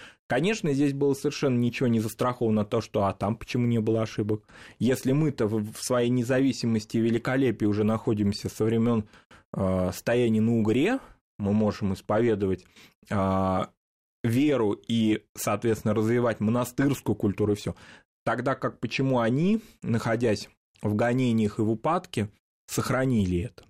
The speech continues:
Ну вот идея такая, идея такая лег-, легких, выбрали легкие пути. И фактически реформа была такая форсированная.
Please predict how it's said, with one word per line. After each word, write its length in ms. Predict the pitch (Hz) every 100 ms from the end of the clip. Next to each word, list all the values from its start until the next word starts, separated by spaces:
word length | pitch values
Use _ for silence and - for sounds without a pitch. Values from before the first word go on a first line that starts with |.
| _ - - -
Ну 140 | - 220
вот 180 | 320
идея 340 | 180 139 185 240
такая, 360 | 160 127 101
идея 180 | 117 208
такая 260 | 233 - 135
лег-, 380 | 156 156 - -
легких, 640 | 131 170 - - 147 - - _ -
выбрали 440 | 120 202 175 160
легкие 460 | 127 127 160 - 139
пути. 400 | - 131 - 90 - - - - - _ _ 156
И 360 | 160 170 - _
фактически 640 | - - 156 - 294 - 165
реформа 420 | 139 139 185 220
была 180 | 139 160
такая 200 | 139 143
форсированная. 800 | - 175 - 98 95 92 90 90